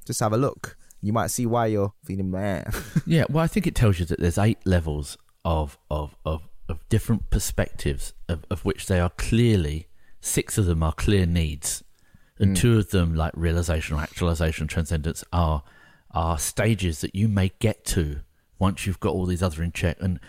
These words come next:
Speaker 2: the truth is, Tim's or Jack's, or whoever I wanna call you, beneath this,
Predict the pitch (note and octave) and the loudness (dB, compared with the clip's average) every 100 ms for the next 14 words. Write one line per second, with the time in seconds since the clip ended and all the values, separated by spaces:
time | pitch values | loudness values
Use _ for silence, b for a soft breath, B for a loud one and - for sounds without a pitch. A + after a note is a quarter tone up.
0 | B B B - - B2+ A2+ A2+ G#2+ - | B B B -6 0 2 4 2 2 -2
1 | - b b b b b - - A2 G2+ | -12 b b b b b -14 2 4 4
2 | G2 E2 - G#2+ - - - - E2+ F2 | 2 0 2 2 0 -10 -14 -4 2 4
3 | A2 G#2+ G2 G2 F#2+ - G2 E2+ E2 D#2 | 4 4 4 4 2 2 2 2 0 -4
4 | B B - F#2 G#2 A#2+ A#2 - E2+ - | B B 0 4 6 6 4 0 0 0
5 | - | -6